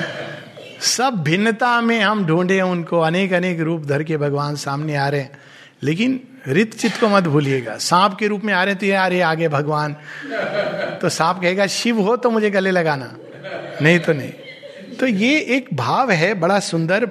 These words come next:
ये एक अनुभव है बहुत सुंदर। The many sweetness,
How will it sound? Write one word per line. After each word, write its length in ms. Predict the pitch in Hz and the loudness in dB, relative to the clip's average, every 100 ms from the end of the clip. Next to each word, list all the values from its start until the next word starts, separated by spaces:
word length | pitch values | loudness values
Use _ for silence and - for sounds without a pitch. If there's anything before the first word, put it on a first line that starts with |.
| - | -4
ये 200 | 175 196 | 0 0
एक 120 | 220 | 2
अनुभव 460 | 220 - 190 233 240 | 0 2 2 4 4
है 140 | 170 | 2
बहुत 240 | 143 139 151 | 2 0 0
सुंदर। 400 | 147 139 180 220 - - - 156 | -2 0 0 -2 -10 -20 -12 -2
The 140 | 165 | 0
many 680 | 156 185 240 294 359 359 - | 2 2 4 4 4 2 2
sweetness, 680 | 294 294 294 220 - - | 2 0 0 0 0 -4